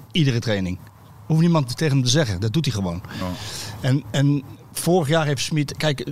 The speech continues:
Speaker 1: er waren de aanvoerders waren Dumfries, Rosario, Malen.
Speaker 2: Ja.
Speaker 1: En nu heb je Ginkel als aanvoerder. Die, die, die niet meer met zichzelf bezig hoeft te zijn.
Speaker 2: Nee.
Speaker 1: Omdat hij fit is.
Speaker 2: Ja.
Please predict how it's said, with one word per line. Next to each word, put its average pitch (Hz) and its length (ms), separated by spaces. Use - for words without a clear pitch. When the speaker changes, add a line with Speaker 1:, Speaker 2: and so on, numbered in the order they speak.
Speaker 1:
er 135 100
waren 147 200
de 139 60
aanvoerders 143 480
waren 120 300
Dumfries, 117 400
Rosario, 107 520
Malen. 117 360
Speaker 2:
Ja. 110 200
Speaker 1:
En 127 140
nu 147 100
heb 147 140
je 117 180
Ginkel 147 320
als 107 120
aanvoerder. 107 460
Die, 117 220
die, 123 160
die 123 160
niet 135 240
meer 127 140
met 120 140
zichzelf 120 460
bezig 113 340
hoeft 117 180
te 113 80
zijn. 104 220
Speaker 2:
Nee. 107 120
Speaker 1:
Omdat 120 180
hij 117 100
fit 139 220
is. 175 260
Speaker 2:
Ja. 202 220